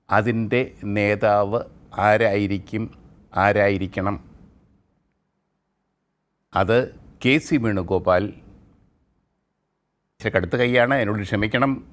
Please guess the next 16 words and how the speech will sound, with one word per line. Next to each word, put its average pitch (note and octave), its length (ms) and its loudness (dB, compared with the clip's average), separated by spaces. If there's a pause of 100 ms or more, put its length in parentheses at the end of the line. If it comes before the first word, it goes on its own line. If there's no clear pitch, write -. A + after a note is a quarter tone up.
(680)
കെ C3+ 100 4 (100)
സി E3 160 -4
വേണുഗോപാൽ G2+ 580 0 (520)
ഇപ്പോഴേ C3 320 0 (100)
തീരുമാനിച്ചു F2 600 -4 (560)
അത് G#2+ 120 0 (140)
താനായിരിക്കണം F2+ 920 0 (320)
എന്ന്. D#2 180 -4 (1120)
പ്രതിപക്ഷത്തിരിക്കുന്ന B2 960 -4
കോൺഗ്രസിൻ്റെ, D2+ 560 -8 (1080)
പ്രതിപക്ഷത്തിരിക്കുന്ന C3 800 -2 (120)
പാർട്ടികളിൽ A2 480 -2 (260)
ഏറ്റവും C3+ 380 -2
വലിയ G#2+ 180 0 (100)
പാർട്ടിയുടെ D#2+ 460 -2 (100)
നേതാവ് G2+ 440 0